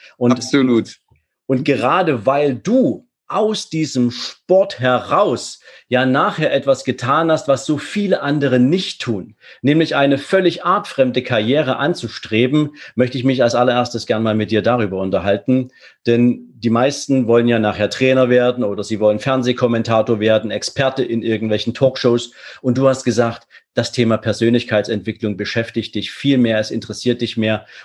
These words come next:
Speaker 1: Und deswegen mal für meine Hörer die erste Frage an dich. Ähm, wie kam das? Wann hast du festgestellt, dass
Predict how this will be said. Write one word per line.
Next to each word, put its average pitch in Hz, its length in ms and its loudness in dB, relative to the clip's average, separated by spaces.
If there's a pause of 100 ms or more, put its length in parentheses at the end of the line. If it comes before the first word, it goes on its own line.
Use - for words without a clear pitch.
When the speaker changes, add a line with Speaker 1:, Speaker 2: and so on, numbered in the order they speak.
Speaker 1:
Und 117 60 -2
deswegen 147 340 2
mal 135 120 4
für 123 120 0
meine 120 240 2
Hörer 143 240 2
die 123 80 0
erste 151 280 0
Frage 127 320 2
an 120 140 2
dich. 123 300 -2 (300)
Ähm, 120 320 0
wie 127 420 -8
kam 202 320 0
das? 98 320 -2
Wann 160 160 2
hast 196 220 -4
du 180 40 0
festgestellt, 160 680 0
dass 135 200 0